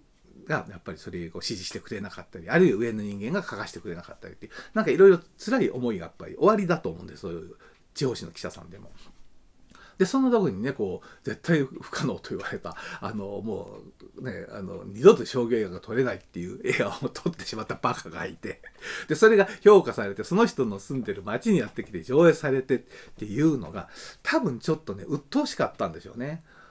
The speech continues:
俺たちはね、やっぱり俺マスコミの一員として頑張ってやってるのに、なんであんな奴が支配されてトークショーまですんだよっていうところで、なんか嫌味言いたかった。だから、あの、「シネコンでやるべきですよね」とか言いながら、「所詮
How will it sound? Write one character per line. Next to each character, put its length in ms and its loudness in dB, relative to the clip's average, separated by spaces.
俺 280 4
た 160 0
ち 100 -6
は 60 -4
ね、 80 -2
や 80 -2
っ 20 -8
ぱ 80 -2
り 60 -2
俺 160 -8
マ 160 -8
ス 80 -12
コ 100 -2
ミ 100 -4
の 80 -6
一 140 -8
員 100 -4
と 60 -10
し 60 -12
て 80 -6
頑 160 -6
張 80 -4
っ 60 -18
て 100 -6
や 60 -8
っ 20 -20
て 120 -10
る 60 -6
の 80 -8
に、 80 -14
な 160 -2
ん 80 -6
で 80 0
あ 60 0
ん 60 -2
な 80 0
奴 140 -4
が 60 -4
支 140 -4
配 180 -6
さ 100 -8
れ 60 -10
て 100 -20
ト 160 -6
ー 60 -8
ク 60 -14
シ 80 -4
ョ 20 -4
ー 40 -6
ま 60 -8
で 80 -8
す 140 -12
ん 100 -6
だ 120 -10
よ 180 -14
っ 140 -20
て 80 -10
い 80 -12
う 40 -14
と 120 -2
こ 180 2
ろ 100 2
で、 220 2
な 80 2
ん 20 -6
か 80 -2
嫌 280 4
味 140 2
言 140 -4
い 20 -8
た 140 0
か 80 -6
っ 120 -18
た。 140 -16
だ 140 4
か 140 2
ら、 200 0
あ 80 -8
の、 180 -12
「シ 120 -6
ネ 60 4
コ 60 2
ン 40 2
で 60 -4
や 80 -4
る 60 8
べ 140 2
き 80 2
で 100 4
す 100 -4
よ 80 -4
ね」 140 0
と 120 -6
か 60 -8
言 100 -4
い 40 -6
な 100 -8
が 120 -6
ら、 160 -4
「所 120 -2
詮 160 2